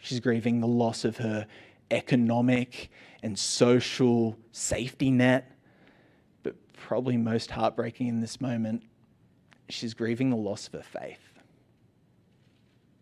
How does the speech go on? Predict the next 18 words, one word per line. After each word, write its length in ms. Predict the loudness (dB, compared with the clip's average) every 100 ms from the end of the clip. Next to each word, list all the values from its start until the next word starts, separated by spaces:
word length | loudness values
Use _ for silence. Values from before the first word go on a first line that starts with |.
| _ _ _ _ _ _ _ _ _ _ _ _ _ _ _ _ _ _ _ _ _ _ _ _ _ _ -14
The 60 | -8
same 340 | 0 4 6 6
Mary 360 | 6 6 4
who'd 240 | 2 0 -2
poured 360 | 0 2 2
perfume 540 | 0 -6 -6 -4 -2 -2
on 140 | -2
Jesus 760 | -4 -6 -6 -8 -10 -12 -12 -10
and 180 | -10 -4
washed 280 | -4 -4
his 180 | -6 -8
feet 260 | -6 -4 -4
with 140 | -4
her 140 | -4 -4
hair, 240 | -4 -4
the 100 | -4
same 340 | 0 2 4
Ma-, 220 | 6 4